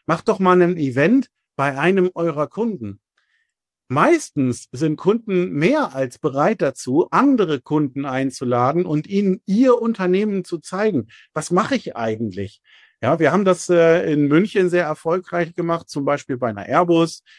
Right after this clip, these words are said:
Wir haben das auch gemacht bei einer Knorr-Bremse zum Beispiel. Ja, und die fanden das richtig interessant, ihre Werke, ihre Produktionen oder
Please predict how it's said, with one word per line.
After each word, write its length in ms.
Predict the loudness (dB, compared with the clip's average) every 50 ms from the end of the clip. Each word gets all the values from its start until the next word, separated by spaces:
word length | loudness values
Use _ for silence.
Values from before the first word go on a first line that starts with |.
| _ _
Wir 80 | -4 -2
haben 140 | 0 0 0
das 180 | -2 -4 -6
auch 180 | -10 -12 -12 -10
gemacht 360 | -10 -8 -6 -6 -6 -8 -10 _
bei 300 | -6 -4 -2 -2 -4 -4
einer 360 | -6 -8 -6 -6 -6 -6 -8 -10
Knorr-Bremse 800 | -12 -10 -8 -8 -6 -6 -4 -2 0 2 2 2 2 2 0 0
zum 240 | 0 -2 -2 -2 0
Beispiel. 640 | 0 -2 -2 -2 -6 -6 -6 -4 -2 -2 -2 -4 -6 _ _ _ _ _ _ -2
Ja, 160 | -2 0 0
und 240 | -2 -4 -4 -2 -2
die 60 | -2
fanden 300 | 0 0 0 2 2 0
das 160 | 0 0 0 0
richtig 380 | 0 0 0 0 -2 -2 -2
interessant, 640 | -4 -6 -6 -6 -10 -8 -4 -2 0 0 0 -2 -6 _ -20 -20 _ _ _ _ _
ihre 680 | 0 2 4 4 4 4 6 6 6 6 6 4 0 -2 _ _ _ _ _
Werke, 680 | -10 -2 0 2 2 2 0 -2 -2 -4 -4 -4 -4
ihre 640 | -4 -2 2 2 2 2 4 4 4 4 4 2 -2 -4
Produktionen 1040 | _ -6 -4 -2 -2 -4 -4 -6 -8 -2 2 2 4 4 4 4 2 2 0 0
oder 400 | -2 -2 0 0 0 0 -2 -4